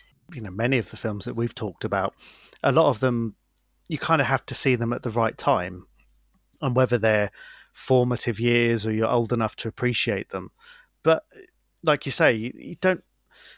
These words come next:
have to watch a film because it's aimed at exactly you. And I mean, you can sit there now with the benefit of hindsight and go, "I'm pretty sure when they wrote RoboCop, that was aimed at exactly my demographic, 'cause I think I was seven when that came out,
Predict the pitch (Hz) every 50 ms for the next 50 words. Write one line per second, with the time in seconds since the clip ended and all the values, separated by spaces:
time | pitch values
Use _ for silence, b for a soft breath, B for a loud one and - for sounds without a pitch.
0 | B B - - 160 147 - - - 139 113 143 - - - 131 - - 143 139
1 | 127 120 117 113 104 127 - - 117 107 127 - 135 127 123 123 117 110 117 113
2 | _ - - 123 104 104 113 120 - - - - - 110 107 110 123 113 90 92
3 | 98 101 b b b b b b b b b 123 127 131 139 135 143 - - 147
4 | 139 - 175 - - 131 120 117 123 123 120 113 110 110 104 110 - 120 107 107
5 | 104 - - - 117 107 107 113 120 117 - - 113 104 107 104 113 110 104 -
6 | B B B B B B B B B B - 151 147 - - - 254 247 214 -
7 | - - 202 180 156 151 143 139 135 131 123 123 127 127 135 131 120 131 131 127
8 | 117 - 110 107 - - - 104 98 - - - - 123 120 135 113 113 123 120
9 | 120 117 - - 147 117 104 98 123 120 - - - 120 113 113 113 110 - -
10 | 117 110 110 107 - - 120 107 - - - - - - 113 107 113 - - 139
11 | 139 - 151 143 120 107 - - - - 123 110 104 95 87 87 90 85 87 92
12 | - _ _ - - 90 90 90 87 90 -